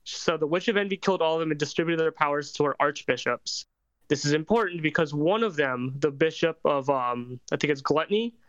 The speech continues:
is able to eat your memories and your name, or one or the other. So if they eat your name, nobody remembers who you are. If they eat your memories, no, you don't remember anything.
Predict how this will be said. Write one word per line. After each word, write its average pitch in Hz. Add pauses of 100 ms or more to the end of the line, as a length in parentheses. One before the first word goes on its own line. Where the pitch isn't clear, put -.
(120)
is 160
able 180
to 160
eat 202
your 160 (100)
memories 214 (160)
and 170
your 156
name, 147
or 156
one 165
or 165
the 147
other. 131 (380)
So -
if 156
they 175
eat 208
your 175
name, 156 (480)
nobody 170
remembers 151
who 151
you 139
are. 123
If -
they 156
eat 147
your 135
memories, 139
no, 160
you 170
don't 160
remember 139
anything. 131